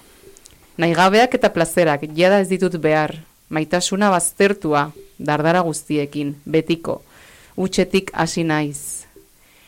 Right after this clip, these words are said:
Ez, ez zait ezer damutzen, ezertzo-, ezertxo ere ez. Bizitza pozak zurekin hasiko direlako gaur.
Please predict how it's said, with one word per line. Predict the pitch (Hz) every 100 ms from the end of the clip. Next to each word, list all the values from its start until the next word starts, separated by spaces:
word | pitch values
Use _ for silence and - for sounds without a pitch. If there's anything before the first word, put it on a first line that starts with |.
| _
Ez, | 160 151 -
ez | 170 165
zait | 185 190 196
ezer | 175 - 202
damutzen, | 196 160 156 - 143 135 135
ezertzo-, | 151 - 175 190 - 214 214
ezertxo | 180 151 202 202 202 240 -
ere | 160 143 139
ez. | 139 - - _
Bizitza | 156 151 202 196 - 196
pozak | 196 185 190 196 202 - _ _
zurekin | - - 156 165 180
hasiko | 156 - 160 147
direlako | 147 139 135 135
gaur. | 69 71